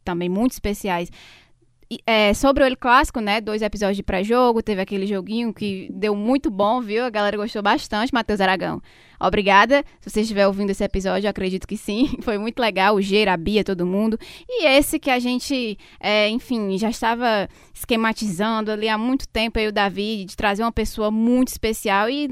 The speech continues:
não poderia ser diferente. Teria que ser o cara que é cearense, que acompanha aqui, que conhece a nossa realidade. E, enfim, é, a gente vai ficando por aqui.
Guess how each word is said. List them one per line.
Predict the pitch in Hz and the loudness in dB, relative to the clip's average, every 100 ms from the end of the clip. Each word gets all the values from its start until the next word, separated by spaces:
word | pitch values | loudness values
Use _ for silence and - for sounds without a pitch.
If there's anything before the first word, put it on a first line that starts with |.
| 247 | -6
não | 247 | -6
poderia | 240 240 220 226 | -4 -2 0 0
ser | 226 208 | -2 -6
diferente. | - 190 175 202 - | -4 -4 -4 -6 -6
Teria | 196 190 185 | -6 -6 -8
que | |
ser | - 208 220 202 | -6 -2 -2 -4
o | 190 _ | -6 _
cara | 220 190 196 | -2 -2 0
que | 247 | 2
é | 277 | 2
cearense, | 311 233 202 226 247 | 4 4 4 0 -2
que | 240 | -2
acompanha | 240 247 208 240 269 247 | 0 -2 -2 -2 -2 -4
aqui, | - 220 226 | -8 -10 -10
que | - | -12
conhece | - 233 208 226 240 - 208 - - | -6 -2 0 0 0 -4 -14 -18 -12
a | 190 | -6
nossa | 208 208 226 | -6 -4 -2
realidade. | 208 196 190 185 185 185 - - - | -2 -2 -4 -4 -4 -6 -16 -20 -16
E, | - 196 208 | -8 -6 -6
enfim, | - 202 160 - - - - | -6 -2 -2 -4 -16 -20 -6
é, | 185 190 185 185 180 185 | 0 2 2 2 2 2
a | |
gente | 247 320 | 4 4
vai | 359 | 4
ficando | 339 311 | 4 2
por | 311 311 | 4 4
aqui. | 320 277 | 2 -2